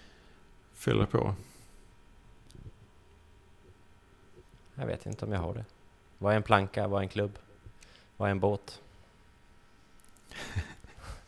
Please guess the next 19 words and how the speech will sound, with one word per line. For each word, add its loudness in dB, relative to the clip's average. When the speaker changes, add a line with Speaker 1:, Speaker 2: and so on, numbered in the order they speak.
Speaker 1:
Ja. 6
Nej, 12
men 10
jag 12
har 12
i 12
alla 12
fall 8
inte 6
varit, 2
eh, 4
längre 6
ifrån, 6
eh, 4
den 6
här 8
bilden, 6
eh, 4
som, 2